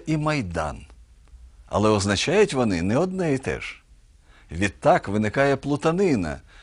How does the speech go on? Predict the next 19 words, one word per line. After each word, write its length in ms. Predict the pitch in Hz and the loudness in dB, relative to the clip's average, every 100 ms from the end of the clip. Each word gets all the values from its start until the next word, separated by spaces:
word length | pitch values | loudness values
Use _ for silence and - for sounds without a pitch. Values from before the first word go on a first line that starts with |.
| - | -10
коли 300 | - 120 139 | 4 6 6
слід 340 | 123 113 123 95 | 4 4 2 2
вживати 560 | 90 113 123 104 95 | 0 2 6 4 4
слово 480 | 90 - 113 101 87 | 0 4 6 6 4
«площа», 720 | - 104 175 143 - - 67 - - - | 0 4 6 6 0 0 -6 -8 -20 0
а 180 | 98 | 2
коли 440 | 104 120 127 127 - | 4 2 2 0 -2
«майдан». 640 | 90 113 117 90 80 64 55 - - - - - _ - - - - | -4 0 0 -2 -4 -6 -10 -18 -20 -20 -20 -20 _ -20 -20 -20 -12
Площа 760 | - 98 214 202 - - 71 - | 0 6 8 6 0 0 -4 -4
чомусь 380 | - 147 220 196 | -4 -2 -2 -2
майже 280 | 196 190 165 | 0 2 0
всюди 520 | 151 - 226 185 180 | 0 0 -2 2 2
витіснила 760 | 117 156 170 147 - 147 139 131 - - | 2 0 0 -4 -4 -4 -2 -4 -8 -8
Майдан. 580 | 104 123 92 - - - - - - - - - - | -4 -4 -4 -6 -8 -12 -20 -20 -20 -20 -20 -20 -8
Говоримо: 640 | 85 120 113 98 90 82 - - - | 0 2 4 2 0 -4 -10 -20 -14
«Площа 640 | 76 78 123 175 - 185 | -8 0 0 2 -2 -2
Перемоги», 880 | 170 170 156 90 76 80 80 76 78 - - - | -2 -4 -2 -2 -2 -4 -4 -6 -10 -14 -18 -6
«Львівська 720 | 123 127 127 127 107 - 104 | -2 4 6 4 2 0 -2
площа». 720 | - 90 98 92 - - 78 | -2 0 2 0 -4 -6 -8